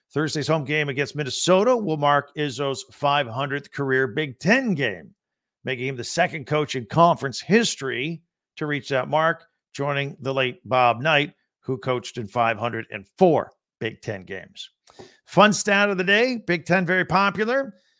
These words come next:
More than two point five million fans have watched Big Ten basketball, including one point six million fans at the league's fourteen home venues. Seven Big Ten teams rank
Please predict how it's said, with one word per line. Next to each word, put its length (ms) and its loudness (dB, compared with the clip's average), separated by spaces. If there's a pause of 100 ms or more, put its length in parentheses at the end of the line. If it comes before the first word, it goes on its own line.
(220)
More 180 4
than 140 -4
two 220 -2
point 300 -4
five 220 -2
million 300 -4
fans 380 -2
have 200 -4
watched 600 -8 (260)
Big 180 0
Ten 180 0
basketball, 600 2
including 320 -6
one 160 -4
point 220 -6
six 440 -6
million 360 -6
fans 520 -2
at 220 -4
the 60 -6
league's 260 -6
fourteen 400 -6
home 340 -4
venues. 540 -2 (400)
Seven 720 0
Big 220 -4
Ten 260 -2
teams 360 -8
rank 260 -2